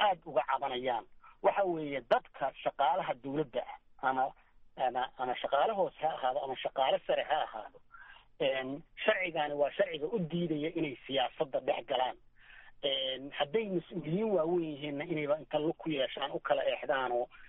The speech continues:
xisbiyada iyo ama, ee, uu, yacni xisbiga uu aaminsan yahay iyo falsafada uu aaminsan yahay iyo inuu ku dabaqo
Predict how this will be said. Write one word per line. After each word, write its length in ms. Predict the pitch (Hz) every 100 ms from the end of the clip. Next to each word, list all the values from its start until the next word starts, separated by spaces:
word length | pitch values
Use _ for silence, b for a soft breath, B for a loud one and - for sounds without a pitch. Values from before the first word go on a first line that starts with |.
| B
xisbiyada 600 | - 135 123 135 151 147 143
iyo 320 | 131 123 127
ama, 260 | 127 127 127
ee, 300 | 131 - 120 -
uu, 320 | - 127 127 - b b _
yacni 360 | 170 131 131 127 -
xisbiga 320 | 175 151 151
uu 120 | 147 143
aaminsan 540 | 135 131 123 - 156
yahay 240 | 135 131 160
iyo 340 | 151 127 120 -
falsafada 480 | 123 - - 165
uu 140 | 156 151
aaminsan 480 | 135 131 127 - 143
yahay 200 | 120 147
iyo 280 | 135 120 - B B -
inuu 200 | 190 160
ku 100 | -
dabaqo 600 | 185 160 123 120 - 131